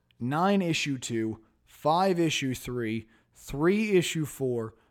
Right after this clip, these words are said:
four issue five, and two issue six averages out to a four point eight. That's not even a half. Not a good. The story is slow and directionless until six,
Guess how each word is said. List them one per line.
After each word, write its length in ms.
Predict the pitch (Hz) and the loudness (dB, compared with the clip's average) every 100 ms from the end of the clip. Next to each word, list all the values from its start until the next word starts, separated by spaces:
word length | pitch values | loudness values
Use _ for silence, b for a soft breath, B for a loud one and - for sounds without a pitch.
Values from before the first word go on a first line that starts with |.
| _ _ | _ _
four 480 | _ 165 180 208 180 | _ 6 10 10 8
issue 380 | 165 - 151 | 4 4 -2
five, 580 | 131 - 120 113 110 117 - b | -4 -2 0 0 -2 -4 -8 b
and 200 | 117 117 | -8 -8
two 340 | - - 214 214 | -4 2 4 4
issue 340 | 160 139 131 | 0 -2 -4
six 460 | 120 - 135 127 - b b b _ | -4 -4 -4 -6 -10 b b b _
averages 420 | 135 143 151 135 | 2 2 2 0
out 160 | 147 143 | 0 0
to 140 | - | 0
a 60 | 123 | -4
four 360 | - - 196 202 | -4 4 6 6
point 360 | - 170 151 - | 4 0 0 -2
eight. 220 | 127 117 - b - | -4 -4 -10 b -6
That's 200 | 175 190 | -6 -4
not 200 | 196 175 | -2 0
even 220 | 165 147 | 0 -2
a 100 | 113 - | -6 -12
half. 680 | - - 117 95 - - - _ _ _ _ | -14 -2 0 0 -4 -16 -20 _ _ _ _
Not 260 | 107 139 185 | -6 -2 -2
a 40 | |
good. 400 | 147 143 135 131 - b b b _ _ _ _ _ _ _ | -2 -2 -2 -2 -8 b b b _ _ _ _ _ _ _
The 100 | 147 | -6
story 360 | - 220 262 254 | 2 4 4 0
is 120 | 208 | -4
slow 440 | - 196 202 208 | -4 0 0 2
and 140 | 202 156 | 0 0
directionless 680 | 139 143 139 156 147 139 - | -2 -2 -4 -6 -6 -8 -8
until 380 | 131 117 151 151 | -8 -4 -2 -2
six, 500 | - 156 135 - | 0 0 -2 -4